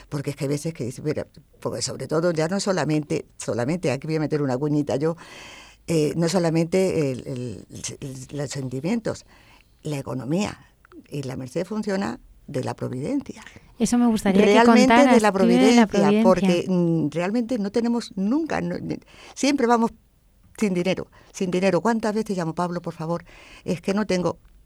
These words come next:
Speaker 1: pa pagar a, a Susana, es que no tengo para pagar esto, es que no tengo"? Y Mari Carmen confía en la providencia. Y bueno, "Sí, pero la providencia nos tiene que pillar trabajando, ¿qué hacemos?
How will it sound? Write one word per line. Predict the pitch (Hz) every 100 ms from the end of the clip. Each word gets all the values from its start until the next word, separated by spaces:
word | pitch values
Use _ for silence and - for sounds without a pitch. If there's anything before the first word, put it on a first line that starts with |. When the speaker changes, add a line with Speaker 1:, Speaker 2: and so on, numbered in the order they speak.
| _ -
Speaker 1:
pa | 165
pagar | 160 147 147
a, | 143 123
a | -
Susana, | - 165 139 175 -
es |
que | -
no | 214
tengo | 208 196 165
para | 147
pagar | 131 131 -
esto, | 180 -
es | 170
que | 214
no | 196
tengo"? | 190 170 - - - - - - _
Y | 156 - - _ -
Mari | 127 127
Carmen | 127 139 131
confía | 127 131 143
en |
la | 139
providencia. | 143 131 131 - - - -
Y | -
bueno, | 160 190
"Sí, | 202 208
pero | 156
la | 156
providencia | - 170 196 220
nos | 208
tiene | 202
que | 190
pillar | 175 170
trabajando, | 165 165 - 202 240
¿qué | 226
hacemos? | 233 180 170 160